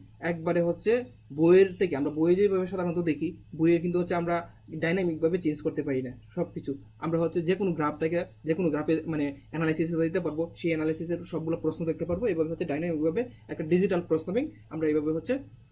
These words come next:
সম্পূর্ণরূপে হচ্ছে প্রিপারেশন নিতে পারবো, হচ্ছে কোনগুলো আমাদের পড়তে হবে, কোনগুলো হচ্ছে কম পড়তে হবে, কোনগুলো হচ্ছে বেশি পড়তে হবে, মানে যেগুলো বেশি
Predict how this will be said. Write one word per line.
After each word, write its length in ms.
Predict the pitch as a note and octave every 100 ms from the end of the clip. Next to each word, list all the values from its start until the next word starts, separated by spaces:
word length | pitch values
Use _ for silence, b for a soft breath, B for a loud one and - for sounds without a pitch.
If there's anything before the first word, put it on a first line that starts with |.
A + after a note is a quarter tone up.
| -
সম্পূর্ণরূপে 540 | G#3 G3 F3+ E3+ E3+ F3+
হচ্ছে 160 | F#3 A3+
প্রিপারেশন 340 | F3+ D3 D3+ E3
নিতে 120 | E3 E3+
পারবো, 180 | D#3+ E3+ F3
হচ্ছে 180 | F#3 B3 B3
কোনগুলো 440 | F#3+ F3+ F3 D#3 E3+
আমাদের 200 | D#3+ D#3+ E3
পড়তে 200 | D3+ D3 F3
হবে, 120 | G3+ F3
কোনগুলো 260 | D#3+ D#3 D#3+
হচ্ছে 140 | D#3 E3+
কম 100 | F3 E3+
পড়তে 160 | E3+
হবে, 100 | F3+ F#3+
কোনগুলো 300 | E3 D#3 D#3
হচ্ছে 160 | D#3+ E3
বেশি 120 | D#3 F3
পড়তে 140 | D#3+ C3+
হবে, 100 | B2 C3
মানে 100 | C#3+
যেগুলো 200 | E3+ E3+ D#3
বেশি 140 | D#3